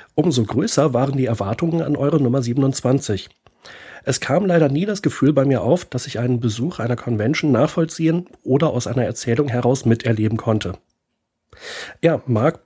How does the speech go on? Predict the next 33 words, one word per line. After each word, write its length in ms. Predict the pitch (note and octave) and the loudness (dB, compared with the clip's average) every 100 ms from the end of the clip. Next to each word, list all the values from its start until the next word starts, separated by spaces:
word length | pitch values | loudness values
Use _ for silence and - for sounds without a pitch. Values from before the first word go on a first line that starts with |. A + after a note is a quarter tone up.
| _ | _
das 500 | - C#3 C3+ C3 C3+ | -6 -2 0 0 -2
tut 180 | - F#3 | -2 -2
mir 80 | D3 | 0
ein 60 | C3+ | 2
bisschen 280 | C3+ B2+ | 2 0
leid. 400 | G2 F2+ E3 - - _ _ _ _ _ | 0 -2 -4 -6 -18 _ _ _ _ _
Ich 400 | B2 C#3 - - | -6 -6 -6 -2
hatte 160 | F#3 D3 | -2 2
den 200 | C#3+ A#2+ | 2 2
Eindruck, 360 | C3 D3 C#3+ | 2 0 -2
dass 160 | C#3+ C3+ | -4 -2
das, 380 | C3+ C3 - _ _ _ _ | 0 0 -4 _ _ _ _
oder 240 | - E2 | -8 -4
hatte 160 | B2 A#2 | -4 -4
die 120 | G#2 | -2
Hoffnung, 440 | C3+ F#3 - D#3+ C#3+ | 0 2 4 4 4
dass 140 | C#3 | 0
das, 260 | B2 B2+ - | -2 -4 -2
äh, 300 | A#2 A2+ G#2+ | 0 0 0
sehr 180 | A2 | -2
gut 260 | G#2 A#2+ - | -2 -4 -2
gelingt. 360 | C#3 B2 F3+ - - - - - - - _ - C3+ C3+ B2 | -2 0 -2 -6 -16 -18 -18 -20 -20 -20 _ -10 -6 -4 -4
Ich 220 | F#2+ A#2+ | -6 -4
fand 180 | - C3+ | 0 0
auch, 80 | C#3 | 0
dass 160 | C#3 B2 | -2 0
unser 240 | B2+ A2 | 0 0
Gast 260 | G#2+ A#2 - | 0 -2 -2
das 120 | A2 | 0
sehr 120 | A#2 | 2
lebendig 420 | A#2 A2+ B2 A#2+ | 2 0 -2 -4
erzählt 440 | G2 - A2+ G3 A#2 | -6 -6 -6 -2 0
hat. 260 | D#3 - | 0 -2